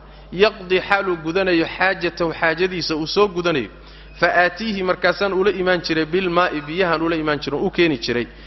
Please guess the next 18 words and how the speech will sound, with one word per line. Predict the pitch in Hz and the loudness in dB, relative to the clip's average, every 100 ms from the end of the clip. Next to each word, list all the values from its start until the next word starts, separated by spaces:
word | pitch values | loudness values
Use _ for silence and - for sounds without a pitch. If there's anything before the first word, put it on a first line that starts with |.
| - - | -16 0
fa | 165 | 2
yatawadda'u, | 165 165 175 180 175 165 | 4 4 2 4 2 4
markaasuu | 160 165 156 175 160 | 2 2 0 0 -2
weysaysan | 147 151 143 202 196 | -2 -2 -2 -2 -2
jiray, | 143 110 - - - - | -2 -4 -8 -20 -12 0
wa | 147 | 2
yamsaxu, | 170 185 170 160 | 4 2 -2 0
wuxuu | 165 175 165 | 0 2 0
masixi | 156 - 185 165 | 0 -2 -4 -4
jiray, | 170 156 | 0 2
calaa | 139 151 151 | 2 2 2
cumaamatihi, | 143 147 185 190 165 - 160 180 - - - | 0 0 2 2 -2 -4 -6 -6 -10 -20 -4
calaa | 143 160 156 | 0 2 2
cimaamatihi, | 147 170 185 165 - 139 | 2 2 2 0 -2 -4
cimaamadiisa | 151 165 196 175 160 156 | 0 2 0 -4 -4 -2
korkeeduu | 185 175 170 160 | -2 -2 -2 0
masixi | 151 143 208 160 | -2 -4 -4 -2
jiray, | 139 135 | 0 0